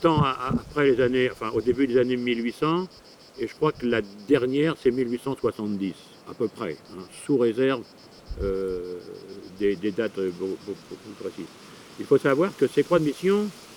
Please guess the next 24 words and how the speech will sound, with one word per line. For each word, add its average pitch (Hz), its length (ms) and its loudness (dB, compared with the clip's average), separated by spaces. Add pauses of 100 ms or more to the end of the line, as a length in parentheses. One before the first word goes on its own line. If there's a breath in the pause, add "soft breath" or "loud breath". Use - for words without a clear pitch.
(200)
en 117 60 -6
fait, 165 260 0 (120)
euh, 107 100 4 (140)
existaient 135 500 2
bien 160 320 6
avant. 147 320 2 (160)
Elles 123 140 0
existaient 135 560 2
au 127 100 8
Moyen 131 380 4
Âge, 175 280 0 (560)
parce 117 280 -2
que 127 320 4 (500)
dans 156 120 4
ces 151 140 4
villages, 139 460 4 (640)
euh, 98 280 -8
il 98 60 -10
n'y 104 80 -4
avait 101 140 0
pas 107 320 -4
de, 95 320 -4 (100)
de, 98 400 -8
de 98 160 -4